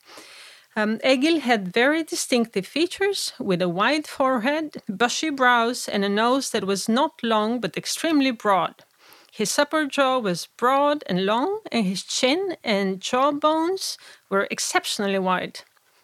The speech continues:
With his thick neck and stout shoulders, he stood out from other men. When he was angry, his face grew harsh and fierce. He was well built and taller than other men, with thick wolf-gray hair,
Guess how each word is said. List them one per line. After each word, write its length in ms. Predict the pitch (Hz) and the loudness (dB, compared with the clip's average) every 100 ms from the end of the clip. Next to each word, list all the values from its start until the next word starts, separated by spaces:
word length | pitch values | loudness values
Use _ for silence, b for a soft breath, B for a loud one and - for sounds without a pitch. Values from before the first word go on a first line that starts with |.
| - | -6
With 180 | 214 | -6
his 320 | - 247 - - | -2 -4 -4 -4
thick 360 | - 330 - 294 | -4 -4 -4 0
neck 400 | 294 302 - - | 2 2 -2 -8
and 160 | - 185 | -2 -2
stout 440 | - - 277 285 | -2 0 0 0
shoulders, 640 | - 285 262 262 262 269 - - B B B B B - | 0 0 0 0 -2 -2 -8 -12 B B B B B -8
he 120 | 226 | -4
stood 320 | - - 311 | -2 0 2
out 300 | 262 226 233 | 4 2 0
from 300 | - 202 190 - | -2 -4 -2 -2
other 200 | 185 180 | 0 0
men. 320 | 170 180 165 _ - | -2 -4 -6 _ -8
When 200 | 220 196 | -2 -2
he 120 | 196 | -2
was 180 | 185 - | -4 -2
angry, 460 | 269 285 277 285 294 | 0 2 2 0 -2
his 280 | - 202 - | -2 -6 -2
face 280 | 190 175 - | -2 -2 -6
grew 280 | - 180 | -2 -2
harsh 560 | 175 - 240 240 240 - | -2 2 2 2 0 -2
and 180 | 247 220 | -4 -2
fierce. 520 | 226 208 208 220 - - B B | -2 0 -2 -4 -10 -14 B B
He 100 | 220 | -2
was 240 | 190 185 | 0 2
well 200 | 233 262 | 4 4
built 460 | 320 269 247 233 240 | 4 2 4 2 -2
and 180 | - 220 | -2 -2
taller 400 | - 233 226 262 277 | 0 0 0 0 0
than 160 | 311 | 2
other 200 | 285 294 | 2 2
men, 340 | 277 190 202 220 B B B | 2 2 0 -4 B B B
with 140 | 196 180 - | -2 -2 -2
thick 280 | 302 294 - | -2 -2 -4
wolf-gray 720 | 240 233 262 277 - 277 277 | -2 2 2 0 0 0 0
hair, 520 | 247 208 196 190 202 | 0 -2 0 0 -2